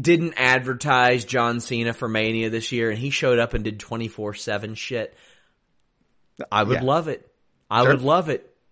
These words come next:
Speaker 1: 'Cause, you know, in past years, he's had to buy a ticket to WrestleMania.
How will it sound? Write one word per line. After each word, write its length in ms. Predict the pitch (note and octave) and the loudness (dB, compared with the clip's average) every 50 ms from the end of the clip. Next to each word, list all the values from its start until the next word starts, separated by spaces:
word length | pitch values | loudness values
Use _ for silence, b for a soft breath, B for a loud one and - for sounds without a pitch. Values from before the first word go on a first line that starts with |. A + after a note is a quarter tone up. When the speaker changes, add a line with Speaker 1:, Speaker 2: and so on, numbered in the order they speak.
| _ _ _ _ _ _ _ _ _ _ _ _ _ - | _ _ _ _ _ _ _ _ _ _ _ _ _ -4
Speaker 1:
'Cause, 200 | - D#3+ B2+ B2+ | -2 0 0 2
you 120 | D3+ E3+ | 2 4
know, 320 | E3+ E3+ D#3 D#3 C#3+ C#3 D3 E3 D#3+ - - D#3 - - _ _ | 6 6 6 4 4 -2 -8 -18 -18 -18 -18 -20 -20 -20 _ _
in 180 | - E3+ E3 E3+ | 4 4 4 4
past 400 | D3+ E3 G3 - C#4+ D4+ - - | 2 2 2 2 2 2 2 0
years, 220 | F3+ C#3+ C3+ C3 | 0 0 0 2
he's 160 | - C#3+ C3 - | 0 -2 0 0
had 180 | D3+ C#3+ C3 | 0 0 0
to 60 | B2 | 0
buy 240 | A2+ A#2+ B2 B2 A#2+ | 0 2 2 4 4
a 80 | G2+ F#2+ | 2 0
ticket 420 | - - - E3 - - - - | -2 -2 -2 -2 -2 -2 -6 -4
to 60 | - | 0
WrestleMania. 880 | A2 A2 G2 F2+ - - G2 G2+ G#2 G2 F#2+ F2+ E2 D#2+ B1 - - - | 2 4 4 4 2 0 -2 0 0 0 0 -2 -4 -6 -8 -12 -14 -18